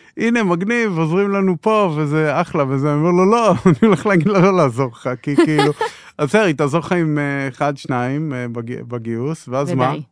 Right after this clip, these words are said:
Speaker 1: איפה אתה תלמד את הדבר הזה? כאילו, מה עם הארבע? מה עם הזה? מה עם ה-, אתה צריך לסבול מזה ולהיות גרוע וללמוד אחר כך, כאילו, ולהשתפר, וכאילו, זה צריך להיות בתוך הצוות. אז כלומר,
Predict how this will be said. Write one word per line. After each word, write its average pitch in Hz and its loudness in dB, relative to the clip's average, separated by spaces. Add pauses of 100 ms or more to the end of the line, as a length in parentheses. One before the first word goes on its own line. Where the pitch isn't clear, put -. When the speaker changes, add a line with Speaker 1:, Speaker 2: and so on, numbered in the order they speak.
(140)
Speaker 1:
איפה 135 -6
אתה 147 -2
תלמד 117 -2
את 120 -8
הדבר 107 -8
הזה? 110 -10
כאילו, 113 -10
מה 113 -6
עם 135 -4
הארבע? 120 -8
מה 135 -4
עם 117 -4
הזה? 113 -6
מה 123 -4
עם 120 -4
ה-, 113 -8
אתה - -14
צריך - -14
לסבול 165 -8
מזה 185 -10
ולהיות 180 -10 (720)
גרוע 151 -2
וללמוד 180 -2
אחר 131 -8
כך, - -20
כאילו, 117 -10
ולהשתפר, 120 -8
וכאילו, 117 -12
זה 113 -10
צריך - -20
להיות 139 -6
בתוך 139 -8
הצוות. 107 -12 (440)
אז 123 -12
כלומר, 131 -4